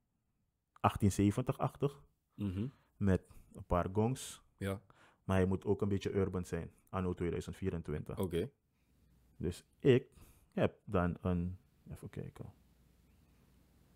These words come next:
Speaker 1: een ontwerp gemaakt,
Speaker 2: Mhm.
Speaker 1: waarbij hij achttien vijftig was,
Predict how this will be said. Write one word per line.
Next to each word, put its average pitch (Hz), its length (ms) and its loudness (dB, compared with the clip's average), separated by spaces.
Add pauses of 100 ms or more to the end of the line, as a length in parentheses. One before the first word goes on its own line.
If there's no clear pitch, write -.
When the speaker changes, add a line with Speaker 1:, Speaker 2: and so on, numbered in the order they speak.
(140)
Speaker 1:
een - 120 -2
ontwerp 104 460 4
gemaakt, 90 500 -2
Speaker 2:
Mhm. 98 320 -4 (360)
Speaker 1:
waarbij 95 520 2
hij 90 340 -2 (2750)
achttien 98 580 -2 (260)
vijftig 113 440 0
was, 131 340 -4